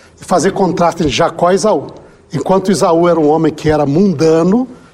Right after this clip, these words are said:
Jacó era um homem tama, que é essa palavra tamima, quer dizer que ele era íntegro, era ético, mas quer dizer, ele tinha prazer nas coisas espirituais. Então ele não somente vivia, mas ele tinha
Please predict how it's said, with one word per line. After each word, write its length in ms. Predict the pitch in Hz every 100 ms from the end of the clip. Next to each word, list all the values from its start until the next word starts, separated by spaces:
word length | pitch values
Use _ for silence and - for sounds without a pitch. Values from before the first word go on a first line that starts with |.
| _
Jacó 480 | - 175 156 - 185
era 140 | 214
um 100 | 190
homem 320 | 156 180 214 214 -
tama, 500 | - 185 147 120 113 - _ _
que 100 | -
é 40 | 156
essa 140 | 143
palavra 300 | - 156 151 160
tamima, 520 | 190 175 170 127 - - -
quer 100 | -
dizer 140 | 151 160
que 100 | 170
ele 100 | 170
era 220 | 170 180
íntegro, 500 | 165 185 170 120 117 - - -
era 220 | 151 156 156
ético, 300 | 180 175 135
mas 140 | 156 156
quer 120 | 190
dizer, 260 | - 147 - - -
ele 240 | 190 190 196
tinha 300 | - 196 180
prazer 680 | - 208 220 127 143 151 - - -
nas 220 | 139 143 -
coisas 260 | - 139 123
espirituais. 760 | - 131 123 139 107 - - - _ -
Então 220 | 156 185
ele 80 | 196
não 120 | 220
somente 480 | 247 226 170 175 170
vivia, 640 | 127 156 101 135 233 285 269 - -
mas 140 | 170 165
ele 80 | 180
tinha 320 | - 185